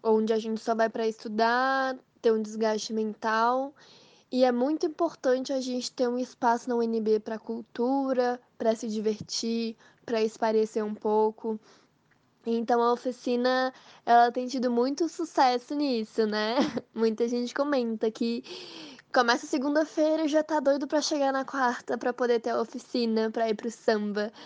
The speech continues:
ir pra batalha. E depois a semana acaba e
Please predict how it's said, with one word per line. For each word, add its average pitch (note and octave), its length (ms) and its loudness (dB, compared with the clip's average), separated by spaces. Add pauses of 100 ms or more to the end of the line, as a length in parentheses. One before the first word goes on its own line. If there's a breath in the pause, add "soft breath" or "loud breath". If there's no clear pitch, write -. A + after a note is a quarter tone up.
(340 loud breath)
ir A3+ 100 2
pra A#3 160 0
batalha. G#3+ 720 0
E A#3+ 140 -2
depois A#3+ 540 4
a B3 80 0
semana A#3+ 800 0
acaba A#3+ 640 2
e B3+ 480 -2